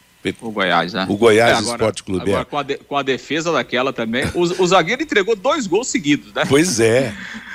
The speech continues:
Speaker 1: É, é, então é, é complicado. É vi-, ele, primeiro ele fez um gol contra, né? E depois ele entregou pro,
Speaker 2: É.
Speaker 1: pro, pro,
Speaker 2: E depois
Speaker 1: pro
Speaker 2: teve a
Speaker 1: Rafael Veiga
Speaker 2: expulsão,
Speaker 1: fazer o terceiro.
Speaker 2: de-, aí abriu, abriu
Speaker 1: É.
Speaker 2: a porteira, mas coitado do Marcelo Rangel. Mas vamos falar do Atlético Goianiense, Lúcio.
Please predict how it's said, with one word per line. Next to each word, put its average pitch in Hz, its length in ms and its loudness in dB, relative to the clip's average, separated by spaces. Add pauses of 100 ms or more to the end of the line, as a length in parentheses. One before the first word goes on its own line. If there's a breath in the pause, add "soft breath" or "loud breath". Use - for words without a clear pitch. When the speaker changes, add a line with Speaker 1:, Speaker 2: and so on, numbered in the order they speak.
(260 loud breath)
Speaker 1:
É, 107 680 -2
é, 101 40 -4
então 113 380 2
é, 120 420 2
é - 20 -6
complicado. 117 680 2
É 110 80 -2
vi-, 110 240 -4
ele, 113 240 -2
primeiro 160 360 2
ele - 20 0
fez 196 240 -2
um 156 60 -4
gol 156 180 -2
contra, 175 420 -2
né? 147 160 0
E 185 40 0
depois 170 340 0
ele 196 100 0
entregou 202 460 -2
pro, 170 260 -8
Speaker 2:
É. 95 200 4
Speaker 1:
pro, 101 340 -10 (500 loud breath)
pro, 123 120 0
Speaker 2:
E 131 80 4
depois 156 220 6 (100)
Speaker 1:
pro - 0 -
Speaker 2:
teve 139 140 2
a 156 100 2
Speaker 1:
Rafael - 20 -2 (140)
Veiga - 120 2
Speaker 2:
expulsão, 196 260 0
Speaker 1:
fazer 123 100 -4
o - 20 -8
terceiro. 107 540 -6
Speaker 2:
de-, - 80 -20
aí 160 240 2
abriu, 151 400 2
abriu 127 240 0
Speaker 1:
É. - 20 2
Speaker 2:
a 123 40 -2
porteira, 113 420 -2
mas 107 100 -4
coitado 175 440 2
do 170 80 0
Marcelo 127 420 0
Rangel. 90 360 -4 (320 loud breath)
Mas 165 180 2
vamos 247 180 4
falar 226 240 4
do 202 160 -2
Atlético 196 560 -2
Goianiense, 151 560 0
Lúcio. 151 420 -2